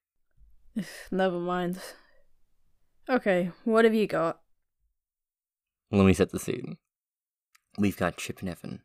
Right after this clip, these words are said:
Speaker 2: who are co-workers with a bit of tension.
Speaker 1: Chip and
Speaker 2: And
Speaker 1: Evan aren't co-workers?
Speaker 2: Well, if you count Spiss as a job.
Speaker 1: I don't.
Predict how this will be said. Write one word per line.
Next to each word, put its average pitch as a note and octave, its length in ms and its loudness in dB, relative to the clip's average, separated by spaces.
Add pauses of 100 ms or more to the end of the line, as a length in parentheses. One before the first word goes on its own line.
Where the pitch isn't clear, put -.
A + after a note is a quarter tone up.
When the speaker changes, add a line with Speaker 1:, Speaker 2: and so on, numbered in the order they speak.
(360)
Speaker 2:
who D3+ 120 2
are D#3+ 80 6
co-workers - 680 -2
with G2 100 -2
a G2 60 2
bit F#2+ 100 2
of E2 360 0 (1080)
tension. - 800 -6 (160)
Speaker 1:
Chip G#3 260 -2
and G#3 100 4
Speaker 2:
And G#3 100 8
Speaker 1:
Evan G#3 220 4
aren't - 680 -2
co-workers? A#3+ 920 0 (1000)
Speaker 2:
Well, G3 420 8
if G#3 180 -2
you G#3+ 120 0
count F3 420 -2
Spiss - 560 -2
as A2+ 100 -4
a G#2 80 -2
job. A#2 760 -6
Speaker 1:
I G#3+ 100 4
don't. G3+ 600 -2